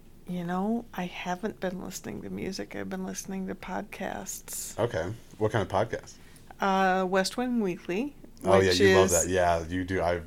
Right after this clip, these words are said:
Speaker 2: every time she's in the car, whenever she has to drive me, or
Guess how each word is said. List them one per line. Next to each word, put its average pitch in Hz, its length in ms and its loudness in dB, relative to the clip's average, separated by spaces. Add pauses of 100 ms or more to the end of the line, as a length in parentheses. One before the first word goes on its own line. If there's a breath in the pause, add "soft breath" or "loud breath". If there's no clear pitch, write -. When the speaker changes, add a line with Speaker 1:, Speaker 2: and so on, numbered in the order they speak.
(460)
Speaker 2:
every 127 380 6
time 120 320 4
she's 110 180 -2
in 110 60 0
the 107 80 2
car, 95 480 6
whenever 92 500 0 (200)
she - 160 -2
has 90 100 -2
to 92 80 -10
drive 90 280 2
me, 98 280 -2 (460 loud breath)
or 92 580 4